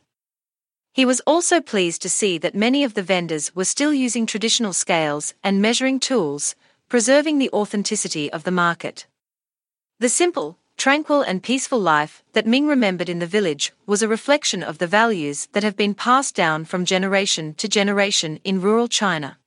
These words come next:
The villagers live in harmony with nature, work hard to provide for their families, and find joy in the small things in life.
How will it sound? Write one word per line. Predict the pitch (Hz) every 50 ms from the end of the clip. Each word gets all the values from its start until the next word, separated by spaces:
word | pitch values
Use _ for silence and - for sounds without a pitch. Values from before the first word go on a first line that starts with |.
| _ _ _ _ _ _ _ _ _ _ _ _ _ _ _ _ -
The | 214 247
villagers | 226 277 320 339 339 262 - 233 196 -
live | 202 214 214 220
in | 220
harmony | 208 196 214 220 233 247 233 214 175
with | 165 180 -
nature, | 190 185 185 208 208 - - 151 139 - - _ _ _ _ _
work | - 196 240 269 302 -
hard | - - 269 285 294 294 -
to | 254
provide | - 247 220 190 185 170 160 160 160 -
for | - 185
their | 180 175
families, | - - 226 233 233 208 160 143 139 143 - - - _ _ _ _ _ _ -
and | 214 220 220
find | - - 247 254 277 285 277 269
joy | - 220 196 175 160 160
in | - 175
the | 175 175
small | - - - 196 196 202
things | 202 - - 190 170 165 160 160
in | 175 170 170 170
life. | 170 165 147 143 147 - -